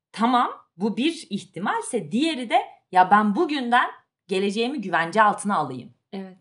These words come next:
Speaker 1: Anladın mı? Ve bence bizim çoğunluk olarak toplum ilk bahsettiğim örnekteki gibi davrandığı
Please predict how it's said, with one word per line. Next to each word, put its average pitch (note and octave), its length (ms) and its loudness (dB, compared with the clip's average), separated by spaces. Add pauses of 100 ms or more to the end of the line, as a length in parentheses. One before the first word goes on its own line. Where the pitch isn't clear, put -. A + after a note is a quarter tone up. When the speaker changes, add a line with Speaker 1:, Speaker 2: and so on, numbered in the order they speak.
Speaker 1:
Anladın B3 320 -6
mı? B3+ 100 -4
Ve A3 200 -4
bence C4 440 2
bizim A#3 280 -6
çoğunluk G#3 500 -8
olarak E3 400 0
toplum G3+ 500 -6 (400)
ilk E4+ 240 0
bahsettiğim A3+ 580 2
örnekteki G3 540 -4
gibi F3+ 240 -2
davrandığı E3 540 2